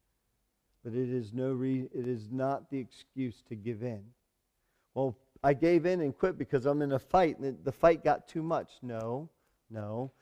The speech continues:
Remember what we said this morning? In the fight, depend on God's Spirit. Depend on the power of God to enable you. Trust Him.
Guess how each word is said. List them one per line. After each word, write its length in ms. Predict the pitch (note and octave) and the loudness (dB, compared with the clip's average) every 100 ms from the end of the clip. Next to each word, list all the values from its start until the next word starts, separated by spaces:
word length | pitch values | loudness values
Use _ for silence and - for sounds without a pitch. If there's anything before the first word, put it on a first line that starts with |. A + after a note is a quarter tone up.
| _ _ _ - | _ _ _ -6
Remember 220 | C3+ C#3+ | -2 0
what 160 | D3 D3+ | 0 0
we 60 | |
said 260 | - - C#3 | -2 -2 -2
this 200 | C#3+ - | -6 -6
morning? 400 | D3 D#3 F3 F#3 _ _ _ _ _ _ _ _ _ _ | -6 -4 -6 -8 _ _ _ _ _ _ _ _ _ _
In 120 | C3 C#3+ | -4 -2
the 80 | |
fight, 320 | B2+ D3 D#3 C#3 | 0 0 0 -6
depend 320 | - C#3+ C#3 | -6 -4 -4
on 140 | C3+ | -4
God's 300 | B2+ B2+ A#2+ | -2 -4 -6
Spirit. 440 | - D#3 C#3+ G#2 - _ _ _ _ _ - | -12 -8 -4 -6 -8 _ _ _ _ _ -8
Depend 640 | B2 - - D3+ D#3 D3 - | -8 -8 -8 -6 -4 -6 -4
on 240 | C#3 C3 | -4 -4
the 80 | B2 | -6
power 480 | _ - B2+ B2 B2 | _ -10 -8 -6 -8
of 160 | A2 | -8
God 480 | A2+ A#2+ F#2 F#2 G2+ _ _ _ _ _ _ | -8 -8 -10 -14 -18 _ _ _ _ _ _
to 440 | - A2+ A2 G#2+ G2+ _ _ - | -8 -6 -6 -8 -14 _ _ -16
enable 560 | A#2 A#2 B2+ C3+ G#2+ G2+ | -10 -6 -6 -6 -8 -10
you. 320 | G2+ F#2+ B2 _ _ _ _ | -14 -20 _ _ _ _ _
Trust 360 | - E3 E3 - | -10 -10 -10 -14
Him. 260 | A2 G2+ | -14 -14